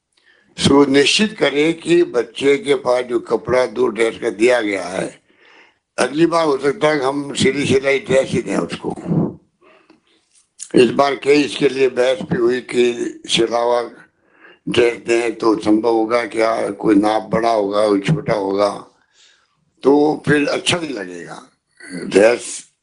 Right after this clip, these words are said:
की सिलाई भी अच्छी होनी चाहिए जिससे कि there's fit बैठे बच्चे के, तो उसमें एक अलग तरह का smartness आती है।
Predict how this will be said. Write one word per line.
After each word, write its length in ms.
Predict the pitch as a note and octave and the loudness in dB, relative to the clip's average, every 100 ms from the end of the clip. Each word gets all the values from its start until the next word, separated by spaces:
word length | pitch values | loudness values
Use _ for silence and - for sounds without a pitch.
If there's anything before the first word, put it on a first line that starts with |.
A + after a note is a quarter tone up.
| - | -4
की 100 | - | 0
सिलाई 340 | - A2 G#2+ C#3+ | 2 4 4 4
भी 120 | D3 | 2
अच्छी 240 | F#2+ - | 0 0
होनी 260 | B2 G#2+ G#2+ | 0 -2 -4
चाहिए 240 | G#2 C3+ | 0 0
जिससे 360 | B2 A2 F#2+ G#2 | 2 0 0 -4
कि 380 | - D#3 E3 - _ _ _ _ _ _ _ - | -2 -4 -4 -12 _ _ _ _ _ _ _ -2
there's 360 | A2+ A#2+ - - | 0 2 -2 -6
fit 220 | D#3 - | -6 -2
बैठे 320 | A2+ G2 A2+ | -4 -2 -6
बच्चे 380 | G2 F#2+ - A#2+ | -6 -6 0 0
के, 160 | B2+ | 0
तो 180 | C3+ C#3 | -2 -2
उसमें 260 | A2+ C3 C#3+ | -2 0 0
एक 140 | B2 - _ _ _ _ _ _ | -2 -12 _ _ _ _ _ _
अलग 360 | B2 D#3+ F3 F3 | 0 0 -2 -4
तरह 260 | D#3 C#3+ | -2 0
का 120 | C3+ B2 | 0 -2
smartness 520 | - C3+ A#2+ A2+ G2 | -2 -2 -2 -4 -6
आती 340 | E2+ - E2 | -10 -12 -12
है। 140 | E2 | -12